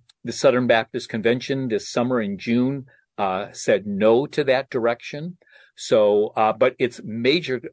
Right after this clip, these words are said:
a major controversy because Saddleback Church is a very important church, was a major contributor to the Southern Baptist Convention, and it's no longer affiliated with it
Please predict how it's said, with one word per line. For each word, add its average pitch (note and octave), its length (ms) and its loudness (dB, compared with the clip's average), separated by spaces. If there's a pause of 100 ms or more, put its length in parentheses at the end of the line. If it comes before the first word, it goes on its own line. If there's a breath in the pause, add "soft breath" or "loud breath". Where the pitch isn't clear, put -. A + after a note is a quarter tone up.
a G#2+ 100 -2
major B2+ 340 0
controversy A#2+ 680 -4
because A#2+ 320 -4
Saddleback B2 480 0
Church - 400 -6 (300 soft breath)
is C3+ 120 0
a C3+ 80 6
very C#3 300 2
important A#2 480 -4
church, G2+ 380 -6 (200 soft breath)
was B2 180 0
a B2+ 60 4
major C#3 480 2
contributor A#2 540 -4
to A2 80 -6
the A2+ 40 -4
Southern A#2+ 320 0
Baptist A#2 340 -2
Convention, B2+ 520 -2
and A2+ 120 -6
it's - 160 -8
no A#2+ 180 2
longer C3 480 0
affiliated A2 680 -2
with F#2 240 -4
it G2 160 -2